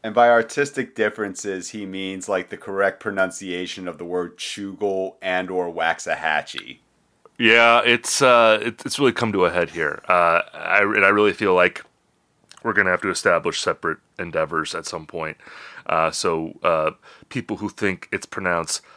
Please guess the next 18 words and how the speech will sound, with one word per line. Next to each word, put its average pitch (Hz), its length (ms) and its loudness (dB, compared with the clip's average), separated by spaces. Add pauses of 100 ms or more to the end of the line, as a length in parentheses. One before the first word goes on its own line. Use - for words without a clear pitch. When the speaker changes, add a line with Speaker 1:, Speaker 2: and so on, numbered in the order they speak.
(180)
Speaker 2:
Waxahachie 101 880 0
can 104 160 -12
go 98 140 0
to 95 60 -2
one 95 240 0
podcast, 92 720 0
and 87 100 -20
people 104 220 -10
who 82 60 -10
think 92 260 -12 (100)
it's - 220 -8
Waxahachie 87 840 0
can 87 140 -18
go 80 140 -6
to 76 60 -12
the 80 120 -8
other 78 160 -4
podcast. - 640 -4